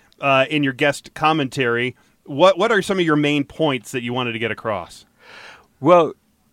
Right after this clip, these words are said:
Speaker 2: Streets Blog has a, a sort of bratty role to play where we're often critical of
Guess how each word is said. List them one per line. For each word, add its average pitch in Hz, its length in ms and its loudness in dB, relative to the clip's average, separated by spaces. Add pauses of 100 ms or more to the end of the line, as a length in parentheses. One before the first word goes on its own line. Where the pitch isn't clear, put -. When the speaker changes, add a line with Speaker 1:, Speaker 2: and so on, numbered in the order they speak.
(300)
Speaker 2:
Streets - 340 -4
Blog 202 240 4
has 131 380 0
a, 147 140 -8
a 139 120 0
sort 131 260 -6
of 107 280 -10
bratty 120 440 0
role 110 240 -4
to - 220 -20
play 175 300 -6
where 127 160 -2
we're 110 140 -4
often 117 380 -2
critical 117 640 -4
of 104 140 -4